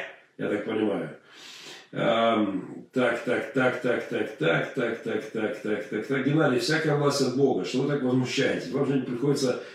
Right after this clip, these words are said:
держать земную ось. Роман, всякая власть от Бога, это не все, что сказано о власти в Библии. Э, там же стоит ограничение,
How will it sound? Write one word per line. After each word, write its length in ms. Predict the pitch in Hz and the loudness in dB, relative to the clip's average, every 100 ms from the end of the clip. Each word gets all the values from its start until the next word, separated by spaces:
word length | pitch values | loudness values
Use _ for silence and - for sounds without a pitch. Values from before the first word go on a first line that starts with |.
| - 107 | -12 -2
держать 380 | 120 131 123 | 2 4 2
земную 500 | 117 127 131 131 127 | 2 4 6 6 6
ось. 260 | 113 - - - - - - _ _ _ - - | 2 0 -8 -16 -18 -20 -20 _ _ _ -16 0
Роман, 640 | 147 170 180 - - - - _ | 6 8 10 8 4 -2 -10 _
всякая 600 | - - 202 214 202 175 | -6 2 4 4 4 4
власть 340 | 170 170 147 165 | 4 4 2 2
от 180 | 135 156 | 2 2
Бога, 540 | 247 160 - - - | 2 2 0 -2 -4
это 280 | 135 147 151 | -2 0 2
не 180 | 151 156 | 4 4
все, 240 | - 190 | 4 4
что 180 | - 127 | 4 2
сказано 480 | 123 160 131 123 123 | 0 0 2 4 4
о 40 | |
власти 400 | 117 127 110 - | 4 2 2 0
в 160 | 117 98 | -2 -2
Библии. 400 | 98 78 71 - - _ - - - - | -2 -4 -4 -12 -18 _ -20 -18 -20 -16
Э, 480 | - - - - - - - _ _ - | -8 -6 -6 -6 -10 -14 -20 _ _ 6
там 240 | 226 185 151 | 8 8 6
же 180 | 143 | 4
стоит 380 | 143 - 160 151 | 2 4 2 4
ограничение, 920 | 143 139 135 135 127 113 90 80 - | 2 4 4 6 2 2 0 -2 -10